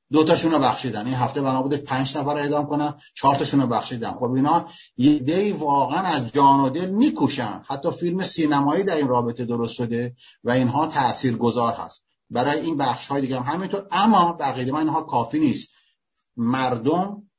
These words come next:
در حقیقت حق حاکمیت دارن. برای اینکه از حق حاکمیت خودشون برخوردار بشن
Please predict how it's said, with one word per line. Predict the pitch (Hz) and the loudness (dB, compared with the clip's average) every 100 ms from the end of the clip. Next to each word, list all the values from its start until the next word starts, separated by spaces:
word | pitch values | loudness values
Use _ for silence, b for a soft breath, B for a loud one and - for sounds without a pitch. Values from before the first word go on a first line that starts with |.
| _ | _
در | 123 120 | -6 -6
حقیقت | 120 120 117 135 160 | -4 -4 -4 -2 -4
حق | 139 170 170 | -2 -2 -2
حاکمیت | 170 143 123 131 117 123 135 | -2 -2 0 0 0 0 -2
دارن. | 127 101 85 101 | -4 -6 -6 -4
برای | 120 139 | -2 -2
اینکه | 170 | -2
از | 131 120 | -4 -4
حق | - 113 - | -6 -8 -8
حاکمیت | 120 120 120 123 120 110 | -8 -8 -6 -6 -4 -6
خودشون | 120 143 190 196 156 | -8 -6 -4 -4 -4
برخوردار | 117 - 110 104 101 | -4 -6 -8 -8 -8
بشن | 95 92 90 | -10 -14 -16